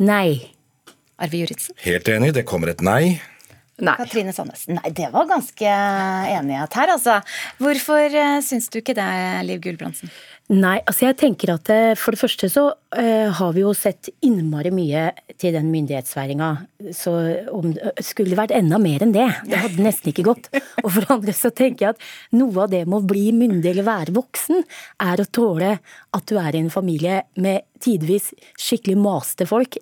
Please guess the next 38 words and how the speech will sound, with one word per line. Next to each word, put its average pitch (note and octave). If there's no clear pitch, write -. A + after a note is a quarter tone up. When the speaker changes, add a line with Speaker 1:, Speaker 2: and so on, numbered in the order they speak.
Speaker 1:
eller E3+
folk D3
med F3
ulike C#3
meninger. F3
Og F#3
av F3+
alt F3+
Durek E3+
kunne G3+
ha F#3
snakket -
om, A#3+
så A3+
tenker F#3+
jeg F#3+
at F#3+
dette F3
var D#3
kanskje D#3
noe D#3
av C3+
det E3
mer D3+
fornuftige D#3
som C#3+
har D3
kommet D3
fra D3
den C#3+
kanten. D3+
Så F#3+
det B3
synes F#3+
jeg G#3+
er G3+
helt E3
innenfor. B2+